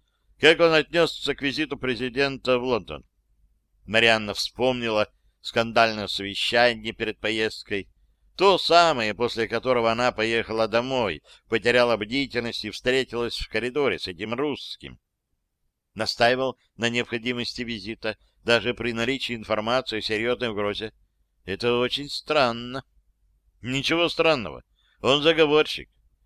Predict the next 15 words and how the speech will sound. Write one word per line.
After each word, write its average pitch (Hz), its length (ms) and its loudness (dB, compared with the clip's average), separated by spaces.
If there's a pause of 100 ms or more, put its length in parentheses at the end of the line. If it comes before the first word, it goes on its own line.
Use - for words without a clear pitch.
(200)
Он 135 240 4
точно 143 480 2
знает, 151 300 2
что 147 240 0
произойдёт. 131 680 -2 (100)
Вернее, 113 600 -2
знал. 123 340 2 (720)
Попробую 180 580 2
угадать 151 420 2
ещё 156 460 0
раз. - 600 -2 (1080)
Он 170 560 2
карьерист? 170 760 0 (680)
Марианна 104 480 2
хмыкнула. 101 520 -4